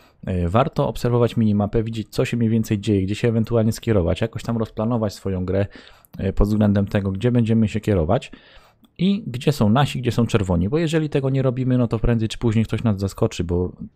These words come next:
wszystko to, co widzimy tu na ekranie głównym gry, na pewno nie wystarczy nam na planowanie całej bitwy, no bo wiadomo, pole walki jest dosyć obszerne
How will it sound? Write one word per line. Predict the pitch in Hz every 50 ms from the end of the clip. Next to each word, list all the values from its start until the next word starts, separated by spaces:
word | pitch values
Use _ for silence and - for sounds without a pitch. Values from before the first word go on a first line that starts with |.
| - _ -
wszystko | - - - 151 - - 139
to, | 135 - 135
co | - 143
widzimy | 120 127 120 120 123 131 120
tu | - 135
na | 120 127 123
ekranie | 117 - 127 120 120 120 113 110 -
głównym | 113 120 147 190 185 - 208 104 101
gry, | 95 101 104 110 120 - - - - - - - -
na | 131
pewno | 110 139 135 135 135
nie | 139 135 117
wystarczy | 120 - - 127 117 110 -
nam | 120 113 113
na | 113
planowanie | 101 - 113 113 107 101 107 104 104
całej | 101 - 104 101 101
bitwy, | 107 113 - - 92 90
no | 90
bo | 87 92
wiadomo, | 92 98 98 98 90 78 76 78 - _ _ _ _ _ _ _ _ _ _ _ _ _ - - 92 85
pole | - 95 95 98 92
walki | 95 98 98 - - 104
jest | 95 90
dosyć | 98 87 98 90 92
obszerne | 90 - - 131 120 123 131 127